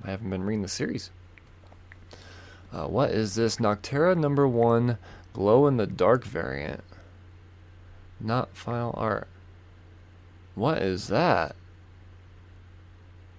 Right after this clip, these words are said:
All right. Uh, it's probably just a fucking store exclusive. All right, let me see here. Let me see here.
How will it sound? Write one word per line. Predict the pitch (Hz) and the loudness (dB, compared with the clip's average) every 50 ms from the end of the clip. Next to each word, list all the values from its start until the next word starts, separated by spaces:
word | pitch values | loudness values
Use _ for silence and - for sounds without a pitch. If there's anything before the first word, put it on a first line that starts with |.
| - - - - - - | -20 -20 -20 -18 -10 -6
All | 113 135 185 | -4 -2 0
right. | 196 160 135 143 165 185 208 - - - - - - - - - - - | 2 2 2 2 0 0 -2 -6 -10 -18 -20 -20 -20 -20 -20 -8 -2 2
Uh, | 107 98 | 2 4
it's | 110 110 - | 2 2 0
probably | - 151 147 147 143 139 123 123 120 117 | 0 2 2 4 4 2 0 0 0 0
just | 110 110 101 - 104 | -2 -2 -4 -6 -8
a | 87 - - - - | -10 -10 -12 -20 -6
fucking | - 110 110 - - 101 95 | -2 -2 -2 -2 -2 -4 -4
store | 98 - - - 113 110 104 | -4 -6 -4 -2 0 0 0
exclusive. | 95 - - - - - 101 101 98 - - - - - | 0 -4 -8 -10 -6 -4 -4 -4 -4 -6 -10 -14 -12 -10
All | - | -8
right, | 120 113 - - | -8 -6 -6 -6
let | 101 113 | -6 -6
me | 113 101 | -6 -6
see | - - - - | -6 -8 -8 -10
here. | - 101 101 - - - - - - - - - - - - - - - - - - - - - - - | -10 -10 -10 -10 -10 -12 -14 -16 -20 -20 -20 -20 -20 -20 -20 -20 -20 -20 -20 -20 -20 -20 -20 -20 -18 -12
Let | - 113 - - | -10 -10 -10 -8
me | - 90 90 | -8 -8 -6
see | - - - - 73 60 | -6 -8 -8 -8 -8 -8
here. | - - - - 50 53 - - 104 | -8 -10 -10 -10 -10 -10 -10 -12 -12